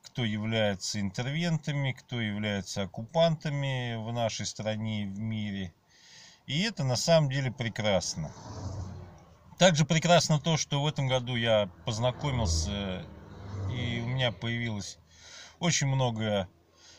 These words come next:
друзей и сторонников в борьбе за наши гражданские права.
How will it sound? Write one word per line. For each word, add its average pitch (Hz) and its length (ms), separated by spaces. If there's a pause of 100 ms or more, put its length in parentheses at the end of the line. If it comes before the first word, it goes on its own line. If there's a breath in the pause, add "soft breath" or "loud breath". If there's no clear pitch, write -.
(100)
друзей 127 500
и - 20
сторонников 175 880
в 139 200
борьбе 151 600
за 127 540 (760 soft breath)
наши 120 560
гражданские 120 720
права. 117 640